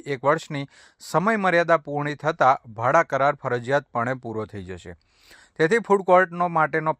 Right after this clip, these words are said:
પ્લોટ ખાલી કરાવવામાં આવશે. ઓડા દ્વારા રિંગ રોડ પર નિકોલ, ભાટ સર્કલ, થલતેજ,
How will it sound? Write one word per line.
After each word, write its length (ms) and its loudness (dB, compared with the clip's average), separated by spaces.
પ્લોટ 240 2
ખાલી 360 -8
કરાવવામાં 480 0
આવશે. 320 -14
ઓડા 260 6
દ્વારા 300 6
રિંગ 140 -6
રોડ 260 0
પર 180 4
નિકોલ, 480 2
ભાટ 340 2
સર્કલ, 400 2
થલતેજ, 460 -2